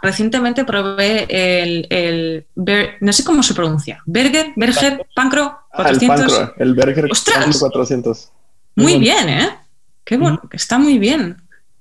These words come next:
Speaker 2: Tengo algunos
Speaker 1: No sé.
Speaker 2: cuantos ahí pendientes de, en ciento veinte para tomar. Oh, le
Speaker 1: Ajá.
Speaker 2: acabo de revelar a David uno hace poco.
Speaker 1: Me... Me vas
Speaker 2: Sí,
Speaker 1: a decir
Speaker 2: Berger.
Speaker 1: que tú también tienes el síndrome de Filmógenes.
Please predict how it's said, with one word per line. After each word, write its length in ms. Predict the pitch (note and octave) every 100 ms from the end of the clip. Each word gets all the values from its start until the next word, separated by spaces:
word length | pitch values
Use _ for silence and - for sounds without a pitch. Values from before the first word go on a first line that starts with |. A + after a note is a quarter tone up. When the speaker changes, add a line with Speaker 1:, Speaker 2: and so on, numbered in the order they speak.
| - - - - -
Speaker 2:
Tengo 220 | C3 C3+
algunos 280 | D3 D3 D3+
Speaker 1:
No 40 | D3+
sé. 60 |
Speaker 2:
cuantos 320 | D3 D#3+ D3
ahí 200 | C#3 C3
pendientes 840 | C3 C3+ B2+ B2+ A#2+ B2+ B2 - - - -
de, 1040 | - B2 A#2 A2+ A2+ A2+ A2 G#2+ G#2 E2+ - - -
en 160 | B2 A#2
ciento 300 | B2+ A#2+ A#2+
veinte 300 | A#2+ A2 G#2+
para 180 | A2+ A2
tomar. 400 | A2 A2+ A2+ - - - -
Oh, 100 | C#3
le 40 | D3+
Speaker 1:
Ajá. 220 | D#3 C#3+
Speaker 2:
acabo 200 | E3+ F3
de 80 | F#3+
revelar 380 | E3 C#3+ C#3+ D#3+
a 60 | D#3
David 300 | C3+ D3+ D#3
uno 200 | D#3+ C3
hace 160 | C3+
poco. 160 | - B3
Speaker 1:
Me... 240 | B3+ B3 - - -
Me 140 | G3+ G3+
vas 160 | A#3+
Speaker 2:
Sí, 60 | E4
Speaker 1:
a 20 |
decir 140 | E4+ E4
Speaker 2:
Berger. 160 | F4+
Speaker 1:
que 80 | F4+
tú 140 | C4 C4+
también 340 | D4 D4 D#4
tienes 260 | D4+ D4 C#4
el 120 | B3+
síndrome 440 | - D#4 C#4+ C#4 B3+
de 120 | A#3
Filmógenes. 960 | G#3+ G3+ E3 D3+ D#3+ D3+ E3 - -